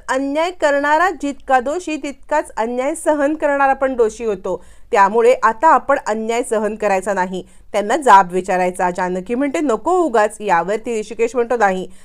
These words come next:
आता मागे हटायचं नाही." ऋषिकेश, जानकी, सौ-, सुमित्रा कोणाचंही न ऐकता तडक जायला निघतो. त्यावेळेला सारंग म्हणतो, "मी पण येतो."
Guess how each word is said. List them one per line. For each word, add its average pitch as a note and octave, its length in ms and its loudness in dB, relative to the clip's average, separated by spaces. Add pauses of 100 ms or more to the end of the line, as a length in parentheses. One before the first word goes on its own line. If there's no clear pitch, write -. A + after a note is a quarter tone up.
(140)
आता C#4 280 4
मागे D4+ 300 2
हटायचं A3+ 540 -2
नाही." D4+ 320 -2 (260)
ऋषिकेश, C#4+ 540 -6 (100)
जानकी, B3+ 640 0
सौ-, A3+ 360 -2
सुमित्रा C4 520 0
कोणाचंही D4 600 0
न F4 120 2
ऐकता A#3+ 520 0 (180)
तडक C4 220 2 (100)
जायला G#3 280 2
निघतो. C4+ 440 4 (340)
त्यावेळेला D4 340 6
सारंग A#3 400 2
म्हणतो, D4 280 0
"मी C4+ 180 -2
पण A3+ 200 -2
येतो." F#3 440 -4